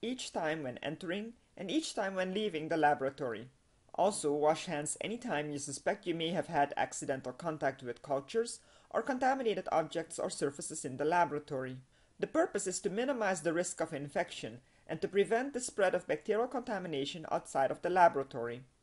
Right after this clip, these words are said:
Routine use of latex or nitrile gloves is not necessary when the skin of the hands is healthy and unbroken, but persons who have temporary cuts or scrapes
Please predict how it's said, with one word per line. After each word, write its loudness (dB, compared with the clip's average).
Routine 2
use 2
of 0
latex 0
or 0
nitrile 4
gloves 4
is -4
not 4
necessary 2
when 0
the -2
skin 0
of -6
the 0
hands -2
is -10
healthy 0
and -2
unbroken, 0
but -2
persons 0
who -2
have 2
temporary 2
cuts -4
or 0
scrapes -2